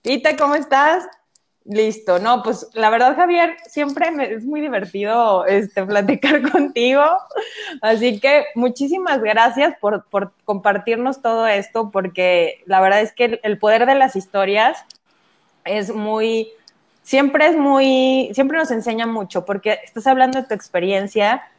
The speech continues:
Gracias por, por hablar con franqueza de lo que no te ha salido bien, de lo que sí te ha salido bien. Y realmente es en esta maravilla, ¿no? De, de ser únicos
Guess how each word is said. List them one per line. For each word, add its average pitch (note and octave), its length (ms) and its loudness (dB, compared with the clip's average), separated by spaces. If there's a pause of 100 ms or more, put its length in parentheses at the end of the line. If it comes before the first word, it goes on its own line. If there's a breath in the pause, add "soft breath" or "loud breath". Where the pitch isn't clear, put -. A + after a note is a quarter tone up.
(200 loud breath)
Gracias A3+ 460 2
por, F#3+ 360 2
por G3 140 0
hablar G3+ 300 2
con B3+ 120 -2
franqueza F#3+ 600 -2
de G#3+ 100 2
lo E3+ 180 -4
que E3 280 -4
no F3+ 240 -6
te G#3 80 -4
ha G3+ 40 -4
salido F#3+ 380 -2
bien, F3+ 300 0
de F#3 80 -4
lo E3+ 120 -4
que E3 120 -10
sí F#3+ 140 -8
te G3+ 120 -8
ha - 20 -6
salido F3+ 380 0
bien. F3 400 0 (440 soft breath)
Y G#3 160 4
realmente A#3 720 2
es A#3+ 120 0
en G3+ 140 -4
esta G3+ 180 -4
maravilla, F#3 540 -2
¿no? E3+ 380 -4
De, E3+ 280 2
de F3 140 0
ser G3 220 0
únicos A3 580 0